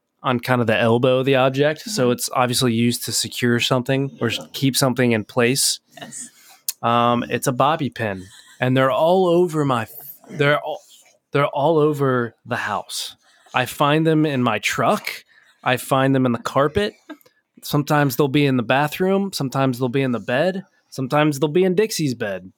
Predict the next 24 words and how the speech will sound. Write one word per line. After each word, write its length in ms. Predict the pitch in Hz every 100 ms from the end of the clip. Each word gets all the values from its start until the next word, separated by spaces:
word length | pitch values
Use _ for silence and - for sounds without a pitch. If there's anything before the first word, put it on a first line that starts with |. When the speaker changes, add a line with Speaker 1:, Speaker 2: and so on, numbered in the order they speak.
| -
Speaker 1:
I, 280 | 127 139 127
I'm, 160 | 139 120
I'm 160 | 127
tired 280 | 123 139 151
of 80 | 143
seeing 240 | 165 175
'em. 120 | 117 -
<laughs> 60 | - 269
I, 280 | - 185 170
I 20 |
wish 260 | 165 151 180
you 80 |
wouldn't 160 | 151 147
have 40 | 135
put 140 | 156
this 180 | 151 143
in 140 | 165
there. 160 | 123 101
You 160 | 104 127
just 120 | 113
ruined 220 | 131 135
my 100 | 127
night. 280 | 120 98 147 214 - - -
Speaker 2:
<laughs> 60 | -